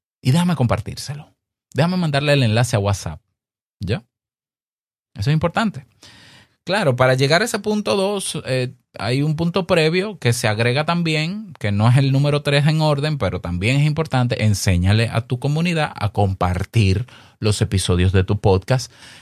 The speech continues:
en las redes sociales o sistemas de mensajería instantánea.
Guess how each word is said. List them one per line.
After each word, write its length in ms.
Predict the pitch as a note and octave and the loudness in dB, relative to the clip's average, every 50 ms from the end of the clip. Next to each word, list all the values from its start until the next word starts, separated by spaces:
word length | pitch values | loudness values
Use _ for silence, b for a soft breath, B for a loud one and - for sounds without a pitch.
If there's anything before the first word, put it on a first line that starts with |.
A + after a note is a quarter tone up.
| B B _ _ | B B _ _
en 360 | A2+ A2+ A2+ A#2+ D3+ E3 - _ _ | -2 0 0 0 -2 -4 -8 _ _
las 320 | G2+ G#2+ G#2 G2 F#2+ - | -2 0 0 0 0 -2
redes 340 | G#2+ G2 G2 G#2 G2 G#2 A2 | -2 0 0 2 2 2 0
sociales 520 | - C3+ B2+ - B2 A#2 C3+ F3 E3 - - | 0 -2 0 0 0 2 2 0 -2 -2 -2
o 140 | - G#2+ A#2 | -2 -2 -2
sistemas 480 | - B2 A2+ - G#2+ F#2 F2+ G#2+ G#2+ | -2 -4 -4 -4 -2 0 0 0 2
de 80 | - F#2 | 2 2
mensajería 480 | G2 G2 F#2+ - G2 G2 G2 F#2 F#2 | 2 2 2 2 2 2 2 2 2
instantánea. 800 | G2 G2 - - A2+ A#2 C3+ C3 D#3+ F#3+ A#3 A#3+ F3+ A2 D#2+ F2 | 0 0 0 0 2 2 2 4 2 2 4 2 2 0 -2 -4